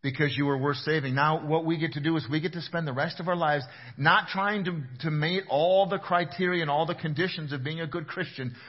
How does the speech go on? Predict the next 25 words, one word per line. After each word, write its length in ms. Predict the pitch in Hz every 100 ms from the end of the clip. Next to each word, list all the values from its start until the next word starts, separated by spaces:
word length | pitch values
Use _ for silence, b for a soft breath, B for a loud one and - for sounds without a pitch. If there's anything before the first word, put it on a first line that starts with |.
| B
No, 220 | 139 143
we 260 | 147 143 160
get 160 | 175
to 60 | 165
go 160 | 160 156
live 300 | 143 165 165
for 120 | 170
Jesus 420 | 147 147 151 135 127
because 280 | 135 135 127 -
Jesus 380 | 143 147 147 135
has 160 | 127 -
paid 180 | 143 131
the 60 |
price 340 | 127 135 131 127
for 120 | 117 113
our 100 | 113
salvation. 600 | 120 107 117 117 - 98 B B -
We 140 | 151
get 140 | 160
to 60 | 160
walk 380 | 131 147 143 -
through 140 | 170
life 220 | 156 156 -
splashing 600 | - 139 151 165 - 165
those 220 | 147 131